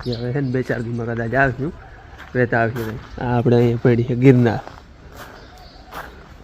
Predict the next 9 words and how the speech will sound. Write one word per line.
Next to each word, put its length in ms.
કંઈક 220
હે 60
ને 260
બહોક 320
મણ 200
જેવી 260
વહી 200
ગઈ 200
છે 100